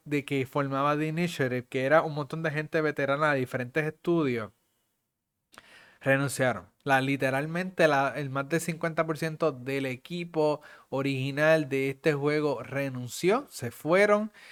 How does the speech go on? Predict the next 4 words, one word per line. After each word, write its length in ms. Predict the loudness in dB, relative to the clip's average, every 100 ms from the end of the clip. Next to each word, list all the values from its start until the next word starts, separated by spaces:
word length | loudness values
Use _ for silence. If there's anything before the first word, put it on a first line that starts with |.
| -20 -20 _
y 480 | -6 -2 0 2 2
abandonaron 760 | 0 0 -2 -4 -2 0 0 -2
el 100 | 0
proyecto. 760 | 2 4 2 0 -2 -2 -2